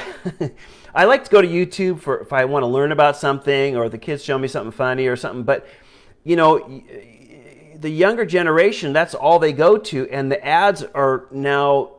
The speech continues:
you know, embedded in these things, and a lot of them are very, um, you know, promiscuous to say the least, or they'll be, you know, sexually, you know, whether it's kind of hinted at or, the, you know, it just,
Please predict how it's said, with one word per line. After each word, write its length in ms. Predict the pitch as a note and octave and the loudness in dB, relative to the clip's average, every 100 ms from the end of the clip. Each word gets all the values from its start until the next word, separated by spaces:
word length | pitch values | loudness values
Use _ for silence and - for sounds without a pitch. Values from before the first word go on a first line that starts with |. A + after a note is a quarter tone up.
| C#3+ | -10
you 120 | C#3 | -6
know, 220 | B2 B2 | -4 -4
embedded 800 | C#3 A#2 G2 D#3 G3+ C3+ A#2 A#2+ | -4 -6 2 4 6 4 2 -2
in 240 | - A#2+ | -8 -6
these 180 | A#2+ A#2+ | -6 -6
things, 360 | B2 A#2+ C#3+ D3 | -8 -8 -8 -10
and 180 | C#3+ D3 | -8 -6
a 80 | |
lot 340 | C#3+ D3 G#3+ D4 | -2 0 2 0
of 100 | F3+ | 0
them 160 | F#3 - | -4 -2
are 160 | C#3 | -2
very, 560 | A#2 C3+ D3 D#3 D#3+ D#3+ _ _ _ _ _ | 0 -2 -2 -2 -4 -8 _ _ _ _ _
um, 720 | A2+ A2 A2 A2+ A2+ A2+ A2 _ _ _ _ _ _ _ - | -8 -6 -6 -6 -8 -10 -12 _ _ _ _ _ _ _ -6
you 100 | D3 | -4
know, 120 | C3 | -4
promiscuous 640 | - E3+ B3+ - C#3 B2 | -4 -6 -6 -6 -4 -4
to 80 | - | -8
say 200 | A2+ D#3 | -2 0
the 100 | C#3 | 0
least, 360 | D#3+ G3+ B2 - | 0 -2 -4 -4
or 100 | D3 | -2
they'll 240 | D3 D3 C#3 | 2 2 0
be, 440 | D3 C#3+ C3+ - | -6 -6 -8 -12
you 120 | D#3+ C#3+ | -10 -6
know, 120 | C3+ | -6
sexually, 880 | - F#3+ F#3+ F3+ E3+ D#3+ D3+ - _ | -4 -4 -4 -8 -4 -4 -6 -12 _
you 140 | C#3+ | -8
know, 180 | B2+ B2 | -4 -4
whether 400 | B2+ C#3+ C#3+ C3 | 0 0 2 -2
it's 300 | B2 - - | -4 -10 -18
kind 240 | - D#3 | -10 -6
of 280 | C#3+ B2+ A2+ _ _ _ | -4 -4 -8 _ _ _
hinted 340 | D3+ E3 E3 | -12 -8 -2
at 400 | D#3+ D3 C#3+ D3 | 2 4 4 4
or, 80 | C3 | 0
the, 100 | B2+ - - | -6 -12 -8
you 80 | B3+ | -2
know, 100 | A3+ | 2
it 140 | G#3 | 2
just, 220 | B3+ A#3+ | 0 -12